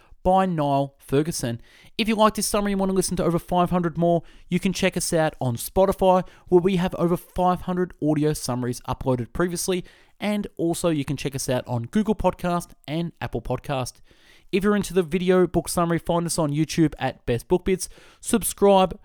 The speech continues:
and click the bell for notifications of the latest book summaries, where you can watch over five hundred book summaries at your pleasure. If you're into the written book summaries,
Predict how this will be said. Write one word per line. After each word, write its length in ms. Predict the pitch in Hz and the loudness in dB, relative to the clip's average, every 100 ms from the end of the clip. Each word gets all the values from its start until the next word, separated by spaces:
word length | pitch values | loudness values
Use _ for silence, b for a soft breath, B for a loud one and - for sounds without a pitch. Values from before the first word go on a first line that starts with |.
| b b b - | b b b -10
and 440 | - 151 156 - | -2 0 0 -4
click 300 | - 202 196 - | -2 -2 -2 -4
the 140 | 170 | -6
bell 320 | - 131 131 | 0 2 2
for 140 | 127 120 | 0 -2
notifications 680 | 123 123 - 143 139 143 | -2 -4 -4 -2 -2 -2
of 60 | 123 | -6
the 100 | 120 | -2
latest 280 | 160 180 - | 0 0 -4
book 160 | 143 | -6
summaries, 420 | - 143 143 143 B B B | -2 -2 -2 -6 B B B
where 120 | - | -2
you 40 | 226 | -2
can 140 | 220 | 0
watch 220 | 185 180 - | 0 -2 -4
over 160 | 165 | -6
five 380 | 196 - 156 151 | -6 -4 -2 -2
hundred 340 | - 151 147 | -4 -6 -6
book 180 | - 135 | -6 -6
summaries 400 | - 131 127 123 - | -4 -4 -4 -6 -8
at 240 | 120 - | -12 -10
your 180 | 123 110 | -10 -10
pleasure. 440 | - 120 139 123 - _ _ _ _ | -6 -4 -2 -4 -8 _ _ _ _
If 100 | 202 | -2
you're 80 | 202 | -2
into 220 | 190 185 | -2 -2
the 80 | 185 | 0
written 180 | 190 175 | 0 0
book 180 | 185 175 | -2 -2
summaries, 400 | 190 180 180 | -2 0 -2